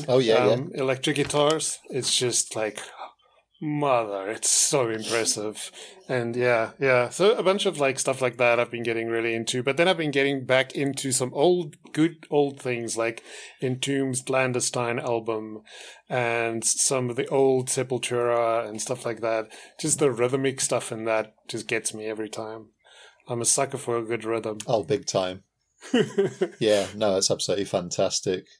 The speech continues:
Speaker 1: No, I mean, I've, I've got, uh, Sepultura's "Beneath the Remains" album on vinyl, and I put
Speaker 2: Ah.
Speaker 1: that on the other day, like, something I hadn't
Speaker 2: Yeah.
Speaker 1: listened to for a while, but it's a, it's a super, super brilliant, you know, anybody that likes thrash, it's just a brilliant album.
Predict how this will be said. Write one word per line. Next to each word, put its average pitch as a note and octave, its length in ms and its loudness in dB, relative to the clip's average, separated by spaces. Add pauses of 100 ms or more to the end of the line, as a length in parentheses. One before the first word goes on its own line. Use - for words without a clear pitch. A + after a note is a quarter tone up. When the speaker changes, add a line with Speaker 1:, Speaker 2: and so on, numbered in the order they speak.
Speaker 1:
No, F#2+ 200 -2
I - 20 -2
mean, F#2+ 260 -6
I've, G2+ 280 0 (640)
I've G2+ 180 0
got, - 340 2
uh, F#2+ 400 2
Sepultura's F#2 760 -2
"Beneath F#2 340 -4
the F#2+ 80 -2
Remains" F#2 420 -2
album F2 300 0
on E2+ 160 -6
vinyl, F2+ 420 -2
and - 80 -2
I C3 120 4
put A#2+ 80 -2
Speaker 2:
Ah. F2+ 140 0
Speaker 1:
that - 80 -4
on E2+ 180 -6
the E2+ 120 -2
other F2 140 -2
day, E2 240 0
like, E2+ 240 0
something G2+ 240 -2
I F#2+ 80 2
hadn't G2 160 0
Speaker 2:
Yeah. G#2 60 -2
Speaker 1:
listened G2+ 240 0
to G2+ 160 0
for G#2 120 0
a G2+ 80 6
while, G2 220 6
but F#2 80 -2
it's F#2 160 2
a, G2 200 2
it's G2 200 2
a G2+ 80 2
super, - 480 2
super F2 640 -2
brilliant, F2 640 -6
you A#2+ 120 -4
know, F2 100 2
anybody G#2 360 0
that F#2 120 -2
likes F#2 400 0
thrash, F2 400 -2
it's - 160 -4
just - 240 -8
a F2+ 60 -2
brilliant F2 380 -4
album. F2 420 -6